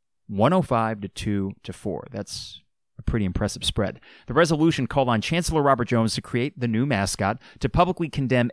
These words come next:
any public display of the former Chief Illiniwek, and to consider the orange and blue kingfisher as a possible mascot. Quote, "I believe this offers the necessary closure to a conversation that has started well before today," end quote, said student Senator Di-,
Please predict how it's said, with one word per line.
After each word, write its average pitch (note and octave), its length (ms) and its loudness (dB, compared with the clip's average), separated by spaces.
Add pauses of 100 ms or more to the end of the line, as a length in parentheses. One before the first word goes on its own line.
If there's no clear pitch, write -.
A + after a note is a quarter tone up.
any G3+ 220 2
public C#3 260 2
display G#2+ 400 2
of G#2 60 2
the G2 80 0
former A2+ 260 2
Chief - 180 -2
Illiniwek, G2 460 2 (300)
and C#3+ 140 2
to D#3+ 40 0
consider C#3+ 340 0
the A#2+ 120 0
orange C#3+ 260 2
and D#3+ 100 0
blue C#3 140 2
kingfisher G#2+ 600 -2
as A2 180 0
a G#2 80 2
possible G2+ 540 -4 (120)
mascot. E3 500 -2 (720)
Quote, D3 300 6
"I G#2+ 80 0
believe D3+ 260 -2
this - 140 -2
offers C#3 340 2
the B2 80 -2
necessary D3 460 0
closure A2+ 400 2
to G#2+ 80 2
a G2+ 40 0
conversation A#2 640 0 (280)
that C3 100 2
has B2+ 60 4
started B2+ 320 4
well A#2 160 6
before G#2+ 340 0
today," F#2 460 -4
end G#2+ 220 -2
quote, F#2 280 -2
said G#2+ 220 0
student - 480 2
Senator C3+ 480 -2
Di-, G#2 320 -2